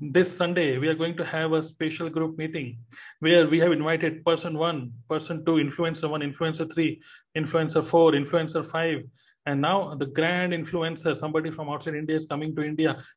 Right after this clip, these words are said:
like this. So mostly success can do this. Okay. I'm not saying this is wrong. I'm not saying this is wrong, but what I'm saying is what is happening with me. I'm just sharing the same with you, okay? Because this is a private meeting. You all are into my inner circle.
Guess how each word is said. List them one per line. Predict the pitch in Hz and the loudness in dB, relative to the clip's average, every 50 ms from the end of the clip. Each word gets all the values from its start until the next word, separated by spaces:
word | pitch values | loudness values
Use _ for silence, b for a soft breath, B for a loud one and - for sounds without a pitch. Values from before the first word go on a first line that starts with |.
| _ - | _ -2
like | 160 156 | -2 0
this. | 156 147 131 - - | 2 0 0 0 -2
So | 143 | -2
mostly | 143 156 196 233 165 - 127 117 | 2 4 4 4 4 2 0 0
success | - - 170 - - 196 185 | 0 -2 -2 -2 0 -2 -2
can | 156 180 180 180 170 | 0 -2 -2 -2 -2
do | 143 156 147 | -2 -2 0
this. | 143 175 - - - - _ _ _ _ _ _ _ - | 0 -2 -4 -6 -10 -20 _ _ _ _ _ _ _ -14
Okay. | 135 127 - 180 185 B B B B B B B - | -10 -8 -8 -8 -8 B B B B B B B -2
I'm | 196 220 247 | 2 4 6
not | 277 269 277 | 6 6 8
saying | 277 269 247 | 8 8 8
this | 226 202 - | 8 6 4
is | 240 202 147 | 2 2 2
wrong. | 143 139 147 135 120 - - - - - _ _ _ _ _ _ _ _ _ _ _ _ _ _ _ _ _ | 2 0 0 -2 -4 -6 -12 -14 -16 -20 _ _ _ _ _ _ _ _ _ _ _ _ _ _ _ _ _
I'm | - 202 226 | 0 2 4
not | 247 247 247 | 4 4 2
saying | - 214 196 | 0 -2 -2
this | 185 170 160 - | -2 -2 -4 -4
is | 160 156 | -4 -4
wrong, | 139 127 123 127 | -4 -2 -2 -2
but | 170 131 - | -2 -4 -2
what | 160 190 233 240 | -2 -2 0 0
I'm | 247 240 214 | 0 0 0
saying | - - 196 190 165 | 0 -2 -2 -2 0
is | 139 151 - - - - _ _ _ _ _ _ _ _ _ _ _ _ _ | -2 -2 -4 -4 -8 -18 _ _ _ _ _ _ _ _ _ _ _ _ _
what | - 190 214 - | -2 0 2 2
is | 262 180 | 2 2
happening | - - 185 185 214 214 196 | 0 -2 -2 -2 -2 -2 -2
with | 208 208 165 | -2 -2 -2
me. | 165 185 175 139 | 0 0 0 0
I'm | 139 147 175 | -2 -2 -2
just | 185 220 - - | 0 -2 -2 0
sharing | - 180 175 196 202 202 - - | 0 0 2 2 0 -2 -4 -6
the | 151 170 160 | -4 -4 -4
same | - 175 180 180 | -2 -2 -2 0
with | 175 170 160 | 0 0 0
you, | 151 147 123 117 120 | 0 -2 -2 -4 -4
okay? | 120 143 | -6 -6
Because | 147 147 151 165 160 | -4 -2 0 0 0
this | 160 180 185 | 2 0 0
is | 208 202 | 0 -2
a | 190 | -2
private | 196 175 156 160 175 175 165 | -2 -2 -2 -2 -2 -4 -6
meeting. | 170 165 160 175 180 175 165 | -8 -10 -8 -8 -10 -10 -10
You | 160 147 151 151 147 | -6 -4 -2 0 0
all | 156 156 | 2 2
are | 160 160 151 - | 2 2 0 -2
into | - 151 151 143 160 | -4 -4 -2 0 2
my | 151 151 | 2 2
inner | 147 156 147 151 156 | 4 4 4 4 4
circle. | - - 151 147 - 156 160 | 4 2 0 2 2 0 0